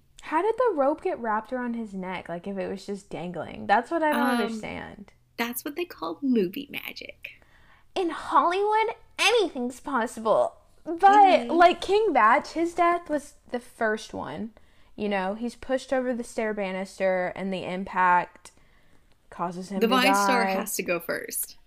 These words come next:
Speaker 1: Obviously. And Bella, we're led to believe that she's dead the whole time 'cause, you know, she got shot in the chest. We're assuming that she's, like, bled out slash bleeding out. Sonia dies in the crawl space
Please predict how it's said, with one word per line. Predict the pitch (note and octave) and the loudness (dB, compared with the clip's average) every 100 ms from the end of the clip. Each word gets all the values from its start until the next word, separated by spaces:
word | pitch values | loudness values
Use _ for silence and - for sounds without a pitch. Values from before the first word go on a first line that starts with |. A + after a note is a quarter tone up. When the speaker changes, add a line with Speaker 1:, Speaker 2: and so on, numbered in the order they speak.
| - | 4
Speaker 1:
Obviously. | A3 G3+ F#3 F#3 - D#3+ B2 - | 6 6 0 -2 -6 -8 -6 -6
And | A3 G#3+ | -6 -2
Bella, | A3+ C4+ F4 B3+ A3 G#3 | 2 2 4 4 2 0
we're | G#3+ | -4
led | A#3 A3+ C4+ | 0 0 0
to | |
believe | C#4+ B3 G3+ G#3+ | -2 -2 -2 -4
that | G3+ - | -8 -10
she's | - G3 | -10 -4
dead | F3+ F#3 | -2 -4
the | |
whole | F#3 F3+ | -6 -10
time | G3+ F#3 | -8 -8
'cause, | F#3+ G3+ | -8 -8
you | A3 | -6
know, | A#3 | -4
she | A3+ - C4 | -6 -8 -6
got | F4+ G#4+ G#4+ | -2 -2 -4
shot | - D4+ D#4+ | 0 0 0
in | D#4+ | -4
the | |
chest. | D4+ C4 C#4+ G3+ - | -8 -2 -2 -2 -4
We're | G3 B3+ | -2 -2
assuming | C#4 D#4 D#4+ D4+ | -2 -6 -4 -4
that | G3 | -6
she's, | - A#3 A3 | -6 -4 -2
like, | F#3 - - | -2 -4 -8
bled | G3 G3+ A3 | 0 2 4
out | A3 G#3+ - | 4 4 0
slash | - G3 G3 | 0 0 0
bleeding | - G3+ A#3+ G3 E3 | -4 -4 -2 -2 -6
out. | D#3+ F3 C4+ - _ - - - | -6 -6 -6 -14 _ -20 -20 -20
Sonia | - - B3 D#4 F4+ E4 | -12 0 2 2 0 0
dies | A3+ G3+ A3 A#3+ | 0 0 0 -2
in | |
the | A#3+ | -4
crawl | A#3+ A#3 A#3 | -4 -2 -2
space | A#3 - F3 E3 G3 - - | -4 -6 -4 -2 -6 -10 -20